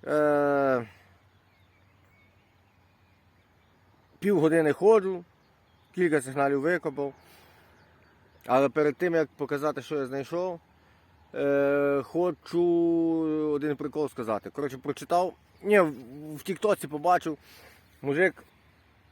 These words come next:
я забув, як ця течія називається, ну, типа, філософ.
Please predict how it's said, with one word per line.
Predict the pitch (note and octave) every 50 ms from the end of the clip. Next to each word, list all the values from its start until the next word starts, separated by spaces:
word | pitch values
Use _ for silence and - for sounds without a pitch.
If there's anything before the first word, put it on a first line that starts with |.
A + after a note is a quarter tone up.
| _ _ _ _ - - -
я | - E3+ E3+
забув, | D3+ D3+ D#3 D#3+ D#3+
як | D3+ C#3 -
ця | - C3
течія | - - D3 C3 A#2 - C3+ C3+ C3
називається, | C3+ C#3+ C#3 C#3+ C#3+ C#3 B2 A#2+ B2 A#2 - G#2 A#2+
ну, | B2 A2+
типа, | - - - - E2+ - - _ _ _ _ -
філософ. | - C3+ D3 D3 D3 C3 A2+ - - G2+